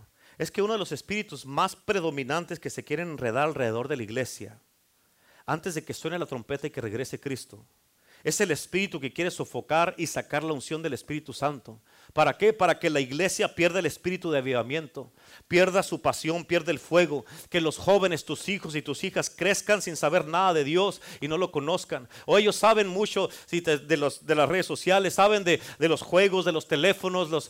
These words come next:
los electrónicos y todo eso. Amén. Y tú mismo le compras esas cosas a tus hijos para que se entretengan. Ellas son las baby city ahora de estos tiempos de tus hijos. Y los tienes ahí para que ellos estén tranquilos, estén en paz y tú puedes estar tranquilo también.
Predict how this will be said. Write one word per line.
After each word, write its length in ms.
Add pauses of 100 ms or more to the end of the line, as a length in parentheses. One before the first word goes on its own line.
(140)
los 220
electrónicos 640
y 40
todo 240
eso. 360 (240)
Amén. 280
Y 60
tú 260
mismo 360
le 120
compras 400
esas 240
cosas 340
a 100
tus 180
hijos 240
para 200
que 100
se 80
entretengan. 540
Ellas 180
son 140
las 200 (200)
baby 280
city 320
ahora 420 (180)
de 100
estos 260
tiempos 400
de 80
tus 240
hijos. 300
Y 40
los 160
tienes 280
ahí 100
para 240
que 60
ellos 160
estén 300
tranquilos, 500
estén 240
en 100
paz 520
y 80
tú 120
puedes 220
estar 300
tranquilo 480
también. 360